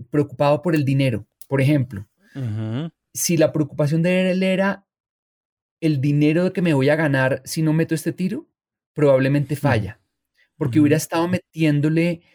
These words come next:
Speaker 1: eh, ruido a su mente que no tenía la claridad para hacer un movimiento perfecto como el que él sabía hacer, y él estaba absolutamente enfocado,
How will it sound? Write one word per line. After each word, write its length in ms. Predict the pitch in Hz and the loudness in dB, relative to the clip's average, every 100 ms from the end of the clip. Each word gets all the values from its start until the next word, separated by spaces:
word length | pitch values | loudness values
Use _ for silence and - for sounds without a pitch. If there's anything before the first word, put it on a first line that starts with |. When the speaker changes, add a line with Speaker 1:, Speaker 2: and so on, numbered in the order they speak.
| _ _ _ 151 | _ _ _ -2
Speaker 1:
eh, 320 | 143 135 - | 0 0 -2
ruido 580 | 147 185 185 185 180 180 | 0 2 4 4 2 0
a 80 | 160 | -6
su 140 | - | -2
mente 600 | 143 139 139 139 139 151 | 0 2 2 0 -2 -6
que 100 | - | -2
no 120 | 139 123 | -4 -2
tenía 240 | 135 143 | -2 0
la 120 | 151 | -2
claridad 680 | - 160 143 131 127 123 120 | -2 -2 0 0 2 2 -2
para 140 | 139 139 | -2 -4
hacer 180 | 127 | -4
un 140 | 117 127 | -2 0
movimiento 680 | 143 147 127 113 117 147 | 0 0 0 -2 -2 -6
perfecto 540 | - 131 - 143 - 160 | -2 -2 0 -4 -4 -6
como 180 | 160 139 | -2 -2
el 120 | 123 | -2
que 120 | 123 | -4
él 120 | 113 | -4
sabía 340 | 110 139 156 156 | -2 0 2 0
hacer, 320 | 156 147 143 _ - - - - | 0 -2 -2 _ -20 -20 -20 -2
y 100 | 147 | 0
él 80 | 135 | 0
estaba 460 | 135 143 151 - | -2 -2 -2 -4
absolutamente 1200 | - 135 - - 156 151 170 - 165 170 170 165 175 | -6 -8 -6 -2 0 0 -2 -2 0 0 0 -2 -2
enfocado, 720 | 175 - 135 - 131 131 139 | -6 -6 -12 -4 2 2 0